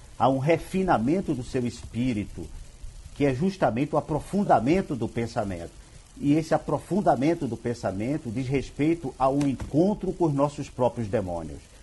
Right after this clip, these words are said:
Se nós queremos nos angelizar e nos iluminar,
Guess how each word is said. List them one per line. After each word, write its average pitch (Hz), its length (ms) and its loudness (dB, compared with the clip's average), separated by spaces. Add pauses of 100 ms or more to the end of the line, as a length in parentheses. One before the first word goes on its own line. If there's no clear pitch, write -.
(500)
Se - 220 -2
nós 160 300 4
queremos 165 480 2
nos 143 180 2
angelizar 113 840 2 (800)
e 143 140 4
nos 139 260 4
iluminar, 110 680 2